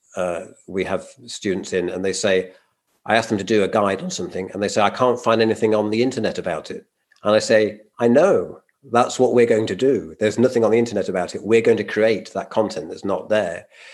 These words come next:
So from, uh, any business that's what, looking for a sort of digital platform, what are people looking for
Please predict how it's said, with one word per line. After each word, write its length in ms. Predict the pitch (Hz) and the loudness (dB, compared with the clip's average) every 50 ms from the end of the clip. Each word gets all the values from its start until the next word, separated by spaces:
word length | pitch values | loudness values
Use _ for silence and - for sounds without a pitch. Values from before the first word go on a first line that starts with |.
| - - - - _ | -20 -20 -20 -18 _
So 480 | - - - 120 110 110 110 110 110 - | -4 2 4 4 6 6 4 2 0 -4
from, 560 | - - 120 117 117 113 110 101 110 - _ - - _ _ _ _ 107 | -2 0 2 2 2 2 0 -4 -8 -14 _ -20 -20 _ _ _ _ 2
uh, 320 | 104 104 104 104 104 - - - | 4 4 4 2 0 -4 -2 2
any 460 | 123 135 143 143 135 120 107 104 - - _ - | 2 4 4 4 4 2 0 -2 -6 -12 _ -4
business 320 | 113 104 90 98 92 - | -2 -2 -2 -4 -6 -8
that's 220 | - - - - - | -8 -10 -14 -10 -4
what, 200 | 104 104 - - | -4 -4 -2 -2
looking 440 | 104 107 104 98 92 82 87 - - _ - | -4 -4 -4 -4 -4 -6 -8 -12 -16 _ -10
for 240 | - - 98 95 | -4 -2 0 2
a 160 | 92 90 87 87 | 2 0 -2 -4
sort 160 | - 107 - | -6 -8 -6
of 60 | - | -4
digital 320 | - 113 92 - - 95 | -4 -4 -4 -4 -6 -8
platform, 640 | - - 101 92 - - - - 85 82 85 87 85 - _ _ _ _ _ _ _ _ _ _ _ _ _ _ _ _ _ _ | -6 -4 -4 -6 -6 -6 -6 -4 -4 -4 -4 -6 -8 -14 _ _ _ _ _ _ _ _ _ _ _ _ _ _ _ _ _ _
what 420 | 120 131 131 131 - - - - - _ _ _ - | 2 2 2 2 0 -6 -10 -14 -16 _ _ _ -18
are 40 | - | -12
people 320 | - - 120 117 120 104 | -4 -2 -2 -2 0 -2
looking 240 | 107 104 - 110 104 | -2 0 0 0 -2
for 560 | 98 - - 110 104 104 101 101 95 - - | 0 0 2 2 2 4 2 0 -2 -4 -8